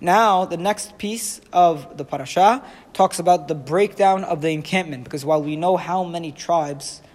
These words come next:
how many people are in each tribe, we don't know where each tribe is going to be situated in relation to the Mishkan. So the overall system is that the Mishkan is at the center.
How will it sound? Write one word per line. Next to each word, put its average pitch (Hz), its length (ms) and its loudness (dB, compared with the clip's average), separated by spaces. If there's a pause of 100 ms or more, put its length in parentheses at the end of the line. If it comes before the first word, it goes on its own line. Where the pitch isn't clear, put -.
(140)
how 170 100 -2
many 175 160 -2
people 170 320 -6
are 151 100 0
in 147 60 -8
each 143 220 -12
tribe, 196 420 2 (400)
we 160 80 -2
don't 190 300 2
know 208 360 -4 (220)
where 190 260 4
each 196 240 -6
tribe 185 360 4
is 151 80 -6
going 175 160 -6
to 165 80 -12
be 160 100 -6
situated 196 640 0
in 185 140 -8
relation 180 400 -2
to 165 100 -12
the 165 60 -8
Mishkan. 156 500 -6 (380)
So - 140 -14
the 180 60 0
overall 190 460 4
system 190 460 -4
is 185 80 -6
that 160 100 -6
the 165 80 -10
Mishkan 185 320 0
is 170 80 -6
at 170 100 -6
the 156 60 -8
center. 160 500 -4